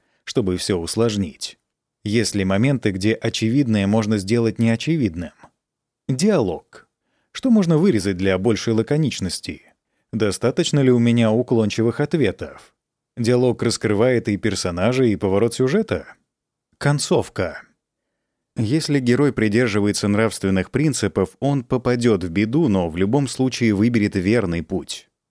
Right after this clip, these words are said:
Нужен ли какой-то трюк для принятия эмоционального решения? Например, когда герой видит или слышит что-то, что подталкивает его отреагировать конкретным образом.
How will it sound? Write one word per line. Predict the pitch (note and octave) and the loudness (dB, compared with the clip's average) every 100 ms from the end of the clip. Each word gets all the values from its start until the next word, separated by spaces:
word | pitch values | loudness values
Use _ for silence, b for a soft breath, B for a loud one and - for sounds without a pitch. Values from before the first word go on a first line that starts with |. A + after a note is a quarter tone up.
| _ - | _ 0
Нужен | G3 F#3 | 2 4
ли | E3+ | 2
какой-то | D#3+ D3 - D3+ C3+ | 2 0 0 0 0
трюк | - F3+ A#2+ | 2 2 2
для | G2+ F#2+ | 0 2
принятия | - G2+ G2+ G2 G#2 | 2 2 2 0 0
эмоционального | G2+ G2+ G#2+ G2+ G2 G2 G2 | 0 0 0 0 2 2 2
решения? | A#2+ B2 E3+ G2+ F2 D2 - _ _ - | 0 0 0 0 -2 -8 -20 _ _ -4
Например, | C3+ F3+ F#3+ F#3+ | -2 2 4 2
когда | C3+ B2 A#2 | 0 0 2
герой | A#2+ B2+ A2 | 2 4 2
видит | G#2+ C3+ A#2+ | 2 -2 0
или | A2 G2+ | 0 0
слышит | F#2 G#2 G#2+ D3+ | 0 0 0 -2
что-то, | - - C3+ D3 C#3 b b | -4 0 0 0 -2 b b
что | - G#2+ | -4 -2
подталкивает | G#2 - G#2 A2 - G#2+ G#2+ G2+ | -2 0 0 0 0 0 0 0
его | G2+ G2+ | 2 2
отреагировать | F#2+ G2+ F#2+ F#2 G2 G2 G2 | 2 0 0 0 0 0 0
конкретным | - G2+ G2 F#2+ A#2+ C#3 | -2 -2 -2 -2 0 0
образом. | B2+ F#2 F#2 E2+ | 0 0 -2 -4